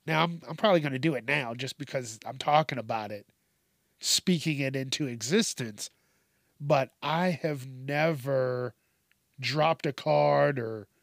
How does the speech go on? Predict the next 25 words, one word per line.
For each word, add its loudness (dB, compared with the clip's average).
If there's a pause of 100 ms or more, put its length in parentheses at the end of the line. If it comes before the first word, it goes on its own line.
(240)
actually, 4
I've 6
dropped 6
some -4
change. -2 (680)
Change, 0 (220)
I 2
don't -2
give 0
a 0
fuck. -4
I 4
am, -4 (720)
motherfuckers 2
drop 6
their, 2
uh, -2 (340)
their 2
drinks 0
right 4
there 4
while 2
they're 0
ra-, 2
waiting. 0